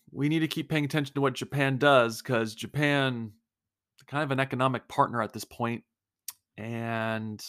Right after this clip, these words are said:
now they're consi-, Goldman Sachs thinks they're gonna start tightening their rates as well.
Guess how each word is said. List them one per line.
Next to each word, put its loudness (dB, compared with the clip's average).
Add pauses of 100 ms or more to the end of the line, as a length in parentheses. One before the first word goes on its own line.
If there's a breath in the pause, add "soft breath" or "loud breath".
(640)
now 2
they're 2
consi-, -4 (260)
Goldman 0
Sachs 0
thinks -6
they're -6
gonna -6
start -2
tightening -4
their 0
rates -2
as -6
well. 2